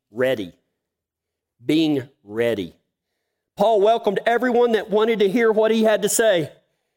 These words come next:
He didn't have the luxury of going out like he used to. He was kinda like on house arrest, okay? But he used what he had. If he couldn't go to them, the Holy Spirit led people to him.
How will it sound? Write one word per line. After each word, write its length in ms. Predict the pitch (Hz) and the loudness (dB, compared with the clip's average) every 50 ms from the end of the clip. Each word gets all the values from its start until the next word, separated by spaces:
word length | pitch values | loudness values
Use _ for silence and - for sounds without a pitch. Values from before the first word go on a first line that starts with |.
| _ _ _ _ _ _ | _ _ _ _ _ _
He 100 | 131 151 | -2 0
didn't 220 | 180 202 196 196 | 0 0 0 0
have 200 | 190 208 208 202 | 0 0 0 0
the 80 | 175 185 | 0 0
luxury 440 | 175 196 208 214 196 208 185 175 175 | 2 2 0 0 0 0 2 2 2
of 100 | 151 143 | 0 0
going 320 | 165 202 208 208 202 208 | 0 2 2 2 2 2
out 160 | 226 240 226 | 2 0 2
like 180 | 196 185 - - | 0 -2 -2 -4
he 60 | 175 | -6
used 220 | 170 165 165 160 - | -4 -4 -2 0 0
to. 100 | 175 170 | 0 0
He 80 | 190 | 0
was 120 | 202 - - | -2 -2 -2
kinda 220 | 262 233 240 240 | -2 0 2 2
like 220 | 233 214 190 185 | 2 2 0 0
on 140 | - 185 165 | 0 -2 -2
house 340 | 156 175 202 202 196 190 - | 0 -2 -2 -2 -2 -2 -2
arrest, 640 | 190 151 143 190 202 156 98 - - - - - _ _ _ _ _ | -4 0 0 0 0 0 -2 -6 -10 -14 -16 -16 _ _ _ _ _
okay? 360 | 104 104 - 160 156 170 185 185 - _ _ _ _ _ _ _ _ _ _ _ | -16 -6 -4 -2 0 0 -2 -4 -6 _ _ _ _ _ _ _ _ _ _ _
But 120 | 214 220 | -2 -2
he 60 | 220 | 0
used 440 | 214 196 202 254 294 294 302 294 - | 0 0 2 2 2 2 0 -2 -2
what 200 | 226 226 233 240 | -2 -2 0 0
he 140 | 233 214 185 | 0 -2 -2
had. 560 | 156 - 208 220 208 185 139 98 85 - _ _ _ _ _ _ _ _ _ _ _ _ _ _ _ _ _ _ _ _ _ _ _ _ _ _ _ _ | -2 -2 -2 -2 0 -2 -2 -6 -10 -14 _ _ _ _ _ _ _ _ _ _ _ _ _ _ _ _ _ _ _ _ _ _ _ _ _ _ _ _
If 80 | 107 - | -4 -4
he 100 | 147 139 | -4 -2
couldn't 240 | - 196 202 202 | 0 -2 -2 0
go 160 | 185 202 202 190 | 0 0 0 0
to 80 | 185 | 0
them, 240 | 165 196 208 214 214 | 0 2 0 2 0
the 80 | 190 165 | -2 -2
Holy 220 | 143 185 180 180 | -2 0 -2 -2
Spirit 320 | 180 - - 170 175 - | -2 -2 -2 -2 -2 0
led 180 | 175 160 160 156 | 0 -2 -2 -2
people 320 | 160 175 165 165 - 156 | -2 -4 -4 -2 -4 -6
to 100 | 147 160 | -6 -6
him. 280 | 139 123 143 113 95 - | -6 -6 -6 -8 -8 -10